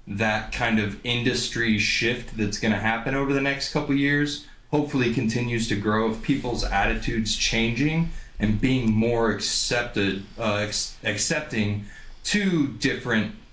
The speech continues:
perspectives of the two A than they have.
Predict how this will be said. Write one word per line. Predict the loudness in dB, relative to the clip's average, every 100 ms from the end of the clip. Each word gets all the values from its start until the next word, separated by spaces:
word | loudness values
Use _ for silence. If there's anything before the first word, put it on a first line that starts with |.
| -20 -20 -20 -20 -20 -14
perspectives | -2 0 0 0 -2 0 0 2 2
of | 2 0
the | -2
two | 0 2 2
A | 2 2 0
than | 2 2
they | 2
have. | 0 -2 -2 -4 -10